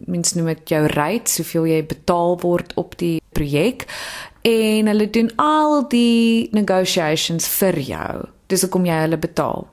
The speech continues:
Dis hoekom hulle hulle persentasie kry. Baie van die kere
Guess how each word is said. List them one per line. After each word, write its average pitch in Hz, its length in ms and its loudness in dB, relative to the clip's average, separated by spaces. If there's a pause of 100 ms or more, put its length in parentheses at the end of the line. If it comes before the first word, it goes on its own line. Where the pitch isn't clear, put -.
(160)
Dis 175 160 -4
hoekom 170 200 -4
hulle 165 140 0
hulle 160 280 0
persentasie 156 720 -4
kry. - 300 -8 (680)
Baie 247 300 2
van 370 180 -4
die 294 200 0
kere 220 680 0